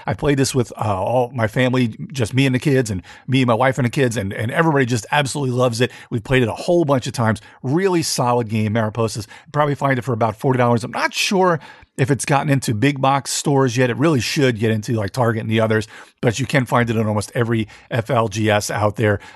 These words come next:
Uh, such a great game about, uh, monarch butterflies kinda migrating into the U S and then back down to Mexico throughout the, the course of the game. It's just such a, such a fun little game with great art. That was Mariposas.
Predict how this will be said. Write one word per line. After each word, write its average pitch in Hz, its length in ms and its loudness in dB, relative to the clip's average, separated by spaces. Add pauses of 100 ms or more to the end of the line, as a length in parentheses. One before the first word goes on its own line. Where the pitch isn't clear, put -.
Uh, 104 400 -2
such 160 320 0
a 120 60 -2
great 120 280 2
game 113 220 0
about, 107 360 0 (240)
uh, 101 240 -4
monarch 123 400 2
butterflies 113 540 0
kinda 104 200 -2
migrating 110 720 2 (280)
into 156 280 0
the 131 100 2
U 117 200 4
S 117 160 0
and 107 220 -2
then 107 200 0
back 98 300 -4
down 104 220 -2
to 104 60 -4
Mexico 110 440 -2
throughout 107 300 0
the, 104 200 -4 (280)
the - 80 -6
course 117 320 -2
of 110 40 -6
the 113 60 0
game. 104 440 -2
It's - 120 -8
just 180 200 2
such - 220 0
a, 101 140 -8 (160)
such 123 180 -2
a 107 60 -2
fun 120 320 -2
little 104 340 0 (200)
game 110 180 0
with 104 140 -4
great 110 440 -2
art. 95 260 -10 (560)
That 143 140 -2
was 127 240 0 (300)
Mariposas. 110 840 -2